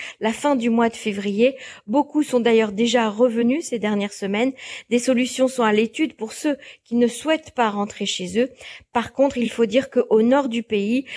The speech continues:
les écoles n'ouvriront pas cette année. Les familles devront rester loin de chez elles pendant encore plusieurs mois.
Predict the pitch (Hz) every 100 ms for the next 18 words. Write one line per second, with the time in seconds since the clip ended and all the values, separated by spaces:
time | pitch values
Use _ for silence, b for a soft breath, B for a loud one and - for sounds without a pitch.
0 | B B 240 262 262 262 247 233 - 226
1 | 254 285 254 269 233 226 226 240 226 208
2 | 196 202 233 B B 214 240 254 240 254
3 | 202 214 214 214 220 220 214 208 269 294
4 | - 262 220 240 254 B B B 226 240
5 | 226 - 262 269 294 262 - - 262 233
6 | 214 220 240